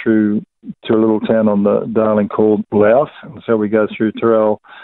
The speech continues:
Station, which was owned by McCackey. We, we hear his story. We go to Gundabooka National Park, where an Indigenous man, a Christian brother, is, uh, a, a ranger there, and he tells the story of his own people there. Then we swing it back up through Brewarrina,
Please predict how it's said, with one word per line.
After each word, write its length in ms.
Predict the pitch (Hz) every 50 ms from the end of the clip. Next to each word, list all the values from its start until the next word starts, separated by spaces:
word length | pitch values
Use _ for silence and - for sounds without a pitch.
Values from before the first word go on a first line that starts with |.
| - _ - -
Station, 360 | - - 127 127 123 - - 123
which 140 | 117 113 -
was 140 | 113 104 107
owned 220 | 117 117 117 107
by 120 | 113 110
McCackey. 480 | 107 104 104 - - 120 113 - - -
We, 200 | 104 104 104 107
we 340 | 117 120 135 127 110 107 95
hear 260 | 110 113 110 107 110
his 120 | 120 113 117
story. 360 | - - 120 117 110 113 113
We 100 | 107 110
go 180 | 101 110 107 104
to 60 | -
Gundabooka 560 | 101 113 117 113 113 107 98 104 104 - 110
National 340 | 104 110 104 - - - 95 - -
Park, 360 | - 123 120 117 120 117 - _ _ - - - - - - - - _ _
where 120 | - 120 110
an 80 | 107
Indigenous 540 | 107 107 107 113 120 113 113 113 107 107 101 - - -
man, 280 | 117 113 113 113 110
a 40 | 107
Christian 400 | - - 120 107 - - 117 110
brother, 360 | 107 113 110 107 110 107 104
is, 60 | 107 - - - -
uh, 420 | 110 107 104 101 110 - 113 107 117 -
a, 120 | - 107 107 - -
a 60 | -
ranger 460 | 113 110 113 117 123 123 123 107 113 107
there, 280 | 101 107 110 113 120
and 120 | 123 113 113
he 120 | 110 107 -
tells 320 | - 113 107 104 104 101 - - - _
the 120 | - 104 -
story 400 | - - 117 113 110 107 107 104
of 180 | 104 104 104 107 _ _
his 160 | - 113 110 -
own 220 | 110 110 110 110
people 380 | - - 117 117 117 - 120 110
there. 260 | 113 117 139 165 160 - _ _ _ - - - - - - - - - _ _
Then 120 | - 113 107
we 100 | 107 110 -
swing 200 | - 123 117 117
it 120 | 113 101
back 220 | 104 127 131 127 -
up 80 | 117 - -
through 160 | - 139 127 113
Brewarrina, 600 | 117 117 113 117 120 127 127 127 127 127 120